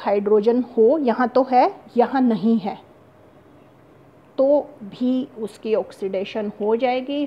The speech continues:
हॉट कंसंट्रेटेड एसिडिक के एम एन ओ फ़ोर के साथ, and you will get benzoic acid। ठीक है, यहाँ अगर आप ये केस लें,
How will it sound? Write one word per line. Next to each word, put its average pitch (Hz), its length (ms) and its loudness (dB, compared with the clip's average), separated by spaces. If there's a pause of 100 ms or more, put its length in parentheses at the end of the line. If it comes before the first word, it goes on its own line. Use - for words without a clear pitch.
(120)
हॉट 254 260 -4
कंसंट्रेटेड 254 760 -4
एसिडिक 247 500 -2
के 254 100 2
एम 233 180 0
एन 226 140 -4
ओ 240 60 -4 (100)
फ़ोर 233 240 0
के 247 100 -2
साथ, 240 260 0 (240)
and 202 280 -2
you 226 180 2
will 226 240 0
get 196 300 -2 (580)
benzoic 220 760 2 (680)
acid। - 540 -6 (3000)
ठीक 285 200 -4
है, 427 140 -2 (420)
यहाँ 220 320 0
अगर 214 200 0
आप 190 200 -2
ये 226 180 -2
केस 302 320 0
लें, 302 220 -2